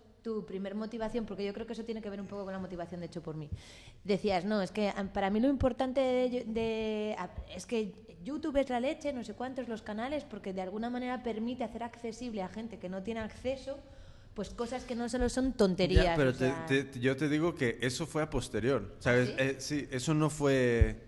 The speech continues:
Speaker 2: un, o sea, lo de montar Yocoso no fue una idea mm, meditada
Speaker 1: Tan guay.
Speaker 2: ni planificada. Era, mm, vamos a hacer vídeos, vamos a subirlos a YouTube y, y nada, ¿sabes? No tenía ni idea de nada más. Yo sabía que había gente que los tenía que ver, entonces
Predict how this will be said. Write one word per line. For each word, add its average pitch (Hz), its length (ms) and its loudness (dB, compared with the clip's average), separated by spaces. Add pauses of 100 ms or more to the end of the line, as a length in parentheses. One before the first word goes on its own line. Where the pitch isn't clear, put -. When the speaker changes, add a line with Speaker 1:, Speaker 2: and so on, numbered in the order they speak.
(720)
Speaker 2:
un, 135 420 2 (160)
o - 20 -16
sea, 131 220 4
lo 127 340 2
de 127 80 4
montar 127 420 2
Yocoso 165 400 -2
no 147 120 -2
fue 135 160 -6
una 120 140 -2
idea 104 840 0 (540)
mm, 107 280 -8 (140)
meditada 117 500 -2
Speaker 1:
Tan 127 100 2
guay. 175 200 10
Speaker 2:
ni 135 100 4
planificada. 117 960 0
Era, 139 360 2 (360)
mm, 113 300 -2
vamos 131 300 4
a 135 40 2
hacer 127 320 4
vídeos, 170 460 2
vamos 120 300 -2
a 117 200 -2
subirlos 123 420 -2
a 120 60 -2
YouTube 180 500 -2
y, 107 380 -2 (840)
y 101 60 -8
nada, 123 260 0
¿sabes? 110 340 -4
No 131 260 0
tenía 139 260 2
ni 127 80 2
idea 123 220 4
de 131 100 2
nada 117 220 -2
más. 127 260 -2
Yo 123 80 -2
sabía 127 420 4
que 120 240 2
había 110 260 2
gente 123 260 -2
que 107 80 -2
los 101 160 -8
tenía 104 220 -8
que 117 120 -2
ver, 135 220 2
entonces 110 500 -4